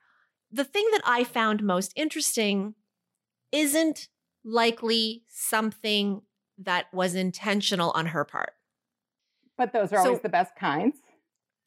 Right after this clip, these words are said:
Speaker 1: And, but I don't even mean unintentional in a fun way.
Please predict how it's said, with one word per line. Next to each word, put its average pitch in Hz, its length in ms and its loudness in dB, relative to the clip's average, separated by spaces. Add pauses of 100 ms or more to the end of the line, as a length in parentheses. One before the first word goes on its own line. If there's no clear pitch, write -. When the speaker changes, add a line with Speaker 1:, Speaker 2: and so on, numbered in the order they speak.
(180)
Speaker 1:
And, 277 180 0 (480)
but 269 180 2 (600)
I 262 140 0
don't 320 160 2
even 269 260 4
mean 247 320 4
unintentional 220 920 -2
in 220 120 -2
a 196 60 0
fun 202 460 -2
way. 175 340 -2